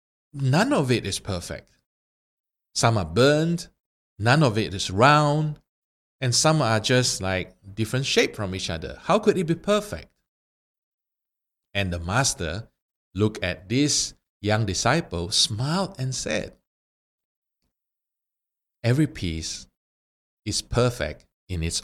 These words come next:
own way." Because at the end of the day, whether it is a round pancake, it is a square pancake,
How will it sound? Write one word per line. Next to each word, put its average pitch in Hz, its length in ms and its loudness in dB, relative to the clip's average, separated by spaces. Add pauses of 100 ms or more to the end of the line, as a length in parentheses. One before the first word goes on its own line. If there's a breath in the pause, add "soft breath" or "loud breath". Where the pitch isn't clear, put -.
own 82 300 -4
way." 110 380 0 (2000)
Because - 380 -6
at 92 140 -8
the - 220 -8
end 170 160 4
of 110 160 2
the 78 80 -10
day, 85 440 -12 (1400)
whether 92 440 -2
it 87 140 -8
is 80 180 -6
a 78 120 -4
round 113 560 2
pancake, 80 600 -8 (960)
it 82 160 -8
is 78 140 -8
a 82 60 -4
square 156 540 4
pancake, 80 680 -8